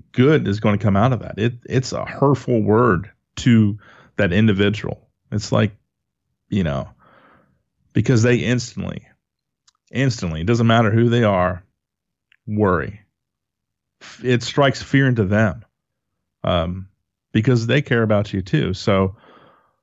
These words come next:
you know, what's gonna happen? It, it, it's, it's hard to do. I had,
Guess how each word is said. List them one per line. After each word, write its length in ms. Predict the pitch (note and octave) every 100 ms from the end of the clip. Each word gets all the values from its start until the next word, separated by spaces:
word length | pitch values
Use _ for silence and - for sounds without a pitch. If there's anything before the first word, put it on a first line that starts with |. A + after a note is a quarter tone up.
| _ _ _ -
you 100 | A2
know, 100 | F#2+
what's 280 | G#2 A2+ -
gonna 220 | A2 F#2+
happen? 400 | G2 G2+ G2+ E2+
It, 180 | F2+ -
it, 240 | F#2+ G#2+ -
it's, 440 | A#2 A2+ - - _ _ _ _ -
it's 120 | -
hard 240 | - D3+ D3
to 60 |
do. 200 | A#2 B2+
I 120 | D#2+
had, 340 | B2+ D3+ D3